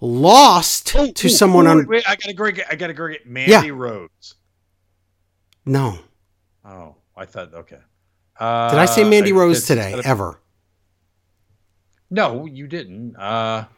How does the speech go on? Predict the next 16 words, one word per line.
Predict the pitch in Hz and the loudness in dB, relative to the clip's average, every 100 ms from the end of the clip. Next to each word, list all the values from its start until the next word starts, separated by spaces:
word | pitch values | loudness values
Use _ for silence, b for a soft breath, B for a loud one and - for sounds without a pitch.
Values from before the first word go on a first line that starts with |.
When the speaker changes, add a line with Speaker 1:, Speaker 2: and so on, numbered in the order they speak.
| _ _ _ _ _ _ 92 | _ _ _ _ _ _ _
Speaker 2:
not | 95 120 | -18 -14
Ember | 120 113 110 | -12 -10 -10
Moon. | 101 92 73 78 - _ _ | -10 -14 -16 -20 -20 _ _
Speaker 1:
Who | - 170 180 | -4 2 4
did | 180 185 | 6 4
I | 180 | 4
say | 180 180 170 165 | 0 -2 0 0
was | 151 131 | 0 2
there? | 139 135 127 110 90 _ _ _ _ _ _ _ _ _ _ _ _ _ _ _ _ _ _ | 4 4 2 -2 -8 _ _ _ _ _ _ _ _ _ _ _ _ _ _ _ _ _ _
Larry. | - 131 104 101 104 90 _ _ _ _ _ _ | -14 -12 -10 -8 -10 -12 _ _ _ _ _ _
Speaker 2:
Candace? | - 92 98 117 147 - - - | -16 -12 -8 -6 -6 -8 -10 -8
Speaker 1:
You're | 120 | -6
bad | 98 101 | -8 -10
at | 95 | -12
this. | 104 - - | -12 -12 -8
Okay. | 143 147 98 | -4 -2 -4